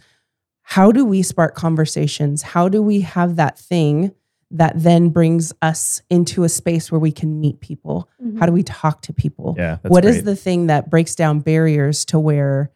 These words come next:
Speaker 1: they're interested enough to comment, like, "Hey, that's a really cool sweatshirt. Oh, thanks. It's from my church." And then it becomes more of a conversation. And really the whole point is that all of our merch should point people back to Jesus.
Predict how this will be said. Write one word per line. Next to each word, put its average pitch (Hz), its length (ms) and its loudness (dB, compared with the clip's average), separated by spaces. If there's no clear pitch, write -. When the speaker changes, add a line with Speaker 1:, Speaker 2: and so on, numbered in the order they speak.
Speaker 1:
they're 165 260 4
interested 208 560 0
enough 156 320 2
to 180 100 -2
comment, 175 400 0
like, 151 180 -2
"Hey, 208 400 -4
that's 151 340 -10
a 339 120 -6
really 269 280 -14
cool - 200 -2
sweatshirt. - 640 -4
Oh, 392 140 2
thanks. 330 360 0
It's 165 120 0
from 180 160 -2
my 170 100 0
church." 214 400 -2
And 180 160 2
then 190 140 2
it 175 140 -4
becomes 165 500 -2
more 165 160 0
of 156 80 -2
a 156 40 -2
conversation. 160 800 -2
And 180 260 6
really 208 520 4
the 165 160 -4
whole 226 360 -2
point 151 440 -2
is 160 100 0
that 160 180 0
all 180 140 6
of 180 100 4
our 170 100 6
merch 160 200 2
should 175 340 -2
point - 220 -4
people - 240 -8
back 139 280 -6
to - 100 -20
Jesus. - 500 -20